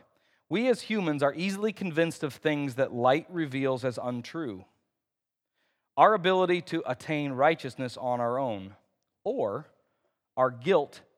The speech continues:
based upon ourselves. You see, the religious leaders, I better back up.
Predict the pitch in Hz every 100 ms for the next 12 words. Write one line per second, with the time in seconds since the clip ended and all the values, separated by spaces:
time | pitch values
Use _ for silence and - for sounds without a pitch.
0 | _ 127 123 - 127 113 107 104 104 -
1 | 107 90 90 - - _ _ _ _ _
2 | _ _ _ - 185 254 247 175 - _
3 | _ _ _ _ _ _ _ _ _ _
4 | _ _ _ _ _ _ _ _ _ -
5 | 185 190 247 262 - 180 233 165 147 -
6 | - _ _ _ _ _ _ _ _ _
7 | _ _ _ _ _ _ _ _ _ _
8 | _ _ _ _ _ _ _ _ _ _
9 | _ _ _ _ _ _ _ _ _ -
10 | 123 98 87 -